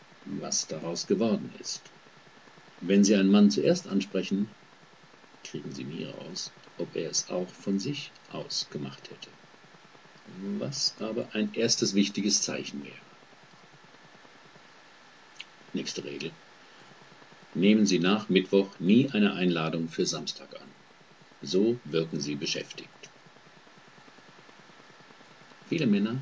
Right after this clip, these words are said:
halten gern mehrere Eisen im Feuer. Deshalb melden sie sich gerne spät bei einer Frau, um zu sehen, ob sie schon etwas vorhat.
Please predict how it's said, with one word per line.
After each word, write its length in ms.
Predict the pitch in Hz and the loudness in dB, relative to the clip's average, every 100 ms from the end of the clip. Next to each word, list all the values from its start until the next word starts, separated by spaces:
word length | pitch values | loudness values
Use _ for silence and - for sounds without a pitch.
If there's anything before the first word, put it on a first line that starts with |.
| - | -8
halten 280 | - - 73 | -10 -6 -6
gern 180 | 69 69 | -6 -6
mehrere 380 | 73 80 82 | -6 -8 -8
Eisen 260 | - 214 - | -6 -6 -6
im 140 | 67 | -12
Feuer. 260 | 67 - - - - - - - - | -16 -18 -18 -20 -20 -20 -20 -12 -8
Deshalb 260 | - 107 | -4 0
melden 300 | 117 143 143 | 2 4 4
sie 80 | 101 | 0
sich 220 | 95 98 | -2 -2
gerne 200 | 104 101 | 0 0
spät 440 | 107 - - 92 92 - | 0 -4 -2 -2 -2 -4
bei 100 | 101 | 0
einer 200 | 101 101 | 2 0
Frau, 240 | - 101 | 0 0
um 240 | - 151 | 0 -2
zu 120 | - 107 | -2 4
sehen, 400 | 101 117 135 - - - - - - - - - - - | 6 8 6 2 -10 -14 -18 -20 -20 -20 -20 -20 -14 -6
ob 160 | - | -4
sie 80 | - | -4
schon 160 | - - | -4 -4
etwas 240 | 69 - | -4 -4
vorhat. 560 | - - - - - | -4 -6 -8 -16 -18